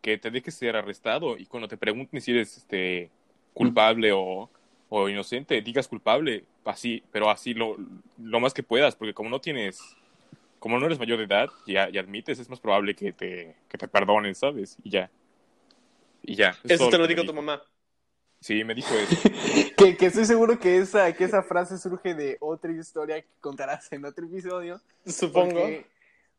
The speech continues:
Speaker 3: por-, porque yo conozco su historia, está medio peculiar, no te voy a mentir,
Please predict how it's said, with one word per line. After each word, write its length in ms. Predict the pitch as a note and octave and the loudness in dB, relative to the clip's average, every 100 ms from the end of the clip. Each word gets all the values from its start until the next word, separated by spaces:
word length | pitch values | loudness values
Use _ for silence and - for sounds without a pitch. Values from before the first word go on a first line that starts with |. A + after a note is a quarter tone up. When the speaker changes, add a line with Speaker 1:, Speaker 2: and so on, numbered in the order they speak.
| _ | _
Speaker 3:
por-, 220 | D#3+ D3+ | -6 -6
porque 340 | C#3 D3 - D3 | -8 -14 -10 -8
yo 120 | D#3+ | -8
conozco 300 | E3 E3+ E3+ | -6 -8 -8
su 60 | E3+ | -10
historia, 320 | D#3 D#3 D#3 | -8 -8 -8
está 600 | D3+ D3+ D3+ D3 D3+ D3+ D3 | -10 -10 -8 -8 -8 -10 -10
medio 520 | C#3+ C#3 C#3+ C#3+ D3 | -10 -10 -6 -8 -8
peculiar, 580 | - D3+ - C#3 C#3 C3 | -10 -12 -10 -6 -4 -4
no 80 | D#3 | -8
te 100 | F3 | -8
voy 140 | D#3+ C#3+ | -8 -8
a 40 | |
mentir, 340 | C3 A#2+ B2+ | -12 -18 -20